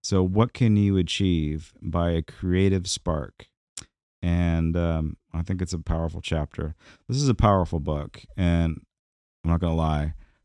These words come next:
this book is probably even more challenging than his first, but I think it's really important. So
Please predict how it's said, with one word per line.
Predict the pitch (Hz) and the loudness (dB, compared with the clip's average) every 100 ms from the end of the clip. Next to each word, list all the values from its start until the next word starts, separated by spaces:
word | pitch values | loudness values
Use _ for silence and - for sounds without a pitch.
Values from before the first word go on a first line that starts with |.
| _ - | _ -4
this | 92 | -4
book | - 92 87 | -2 -4 -4
is | |
probably | - 85 78 80 | 0 0 0 0
even | 82 | 0
more | 82 78 | -2 -2
challenging | - 80 76 78 78 78 | 0 0 2 -2 -2 -6
than | 80 | -6
his | 78 | -8
first, | - 76 - - - - _ - | -8 -10 -8 -10 -10 -14 _ -8
but | 82 | -6
I | 78 | -4
think | 90 | -6
it's | 82 - | -8 -6
really | 82 73 | -4 -4
important. | 67 - - 57 - _ | -6 -8 -10 -14 -16 _
So | - | 2